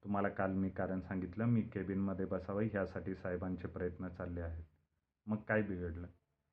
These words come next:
तुम्हाला असं विचारताना काही वाटत नाही? काही गैरभावना मनात ठेवूनच साहेब तसा आग्रह करतात कशावरून? ते तुम्हाला कळायचं नाही.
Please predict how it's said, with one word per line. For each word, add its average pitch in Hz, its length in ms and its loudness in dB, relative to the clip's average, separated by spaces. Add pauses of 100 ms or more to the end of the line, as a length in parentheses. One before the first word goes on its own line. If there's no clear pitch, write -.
(160)
तुम्हाला 104 260 6
असं 101 240 2
विचारताना 104 720 2 (140)
काही 98 180 0
वाटत 123 340 4
नाही? 107 340 -2 (500)
काही 92 200 -4
गैरभावना 98 600 0
मनात 98 280 2
ठेवूनच 95 540 -4
साहेब 92 240 -4 (100)
तसा 95 260 0
आग्रह 95 320 0
करतात 95 380 -4 (440)
कशावरून? 90 460 0 (680)
ते 104 60 -2
तुम्हाला 95 380 2
कळायचं 92 460 -2
नाही. 104 160 2